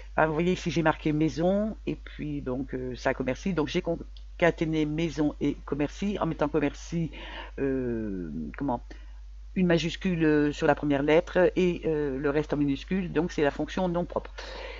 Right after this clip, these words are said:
Et cette plage de cellules, je l'ai nommée parce qu'elle va me servir pour une liste déroulante. Alors je l'ai nommée, on la voit pas ici, puisque je l'ai nommée de façon dynamique,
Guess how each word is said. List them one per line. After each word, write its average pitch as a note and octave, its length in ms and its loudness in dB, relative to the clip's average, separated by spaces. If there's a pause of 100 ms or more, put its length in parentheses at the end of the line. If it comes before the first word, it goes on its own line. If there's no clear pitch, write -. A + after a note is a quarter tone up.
(160)
Et G#3 160 2
cette G3+ 200 -2
plage G#3+ 180 6
de F#3+ 80 0
cellules, G3 420 0
je F3 160 2
l'ai F#3+ 200 0
nommée F3 360 2
parce E3+ 200 -4
qu'elle E3 120 0
va D3 120 0
me D#3 80 0
servir D3+ 340 0
pour D3 200 -4
une C#3+ 180 2
liste C#3+ 300 -4
déroulante. C#3+ 520 0
Alors C#3+ 200 0
je D#3+ 100 -4
l'ai D#3 120 -2
nommée, D#3 240 0
on - 60 -2
la D3+ 120 2
voit D3 100 2
pas C3+ 100 -2
ici, F#3 440 -4 (460)
puisque F#3 240 -2
je F3+ 120 0
l'ai F3+ 140 0
nommée E3+ 320 0
de D3 100 0
façon D#3+ 420 0
dynamique, E3+ 640 -2